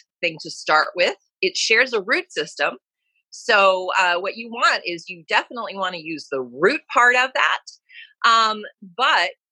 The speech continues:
the great thing about a sassafras tree is it's a clone. So you're not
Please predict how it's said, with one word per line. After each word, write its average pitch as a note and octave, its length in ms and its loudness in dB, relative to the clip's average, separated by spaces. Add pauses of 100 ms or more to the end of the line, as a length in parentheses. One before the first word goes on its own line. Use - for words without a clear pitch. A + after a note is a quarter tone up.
the F#3 80 -10
great F#3+ 380 -4
thing G3 160 -8
about F3 180 -2
a E3+ 60 -8
sassafras - 600 -8
tree F3+ 300 -8
is G3 240 -6
it's G3+ 160 -8
a - 80 -10
clone. F#3 480 2 (200)
So - 260 0
you're A3 260 2
not A#3+ 220 4